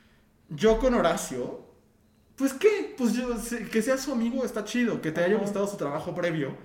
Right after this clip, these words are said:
Speaker 1: también está chido. Pero eso no, no hace que no, que el güey no, no, o sea, el güey de todas maneras tiene que educarse y tiene, sobre todo si se la quiere dar del héroe de la comunidad L G B T en México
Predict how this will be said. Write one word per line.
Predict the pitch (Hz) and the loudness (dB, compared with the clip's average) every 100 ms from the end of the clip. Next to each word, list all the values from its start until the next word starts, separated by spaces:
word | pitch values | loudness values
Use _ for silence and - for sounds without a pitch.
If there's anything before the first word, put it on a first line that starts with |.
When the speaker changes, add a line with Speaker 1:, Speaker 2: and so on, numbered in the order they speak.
| - - | -20 -8
Speaker 1:
también | 175 180 220 247 | -2 2 2 2
está | 240 220 | -2 -4
chido. | - 190 151 - - - _ _ _ _ _ _ _ _ _ | -2 -2 -2 -8 -18 -20 _ _ _ _ _ _ _ _ _
Pero | 208 240 240 - - - - | 8 10 10 8 2 -6 -6
eso | 175 202 | -4 0
no, | 202 202 202 196 | 2 2 -2 -4
no | 170 185 | -4 -4
hace | 190 - 160 - - - - _ | -4 -2 -2 -2 -8 -20 -20 _
que | - 160 | 0 2
no, | 175 220 - | 2 0 -2
que | 180 | -2
el | 156 | 0
güey | 226 | 2
no, | 440 392 | 0 0
no, | 269 240 233 | -2 -2 -4
o | 185 | -2
sea, | 208 | -2
el | 165 | 0
güey | 240 | -2
de | 311 | -2
todas | 320 269 | 2 0
maneras | 262 262 247 | 2 -4 -4
tiene | 262 254 | -4 -4
que | 254 | -6
educarse | 240 262 240 147 | -4 -4 -2 -4
y | |
tiene, | 185 202 - - - | -2 -2 -4 -16 0
sobre | 214 208 | 2 4
todo | 294 254 - | 6 4 4
si | 156 | -2
se | 175 175 | -6 -2
la | 170 | -4
quiere | 170 214 208 | 0 0 2
dar | 170 143 - - - _ | 0 -4 -10 -20 -20 _
del | 151 170 | 0 6
héroe | 196 240 220 | 8 8 6
de | 156 | 4
la | 139 | 0
comunidad | 143 143 143 165 | -2 -2 0 0
L | 165 | 0
G | |
B | 147 | -2
T | 147 | -2
en | 147 | -2
México | 147 170 | 0 0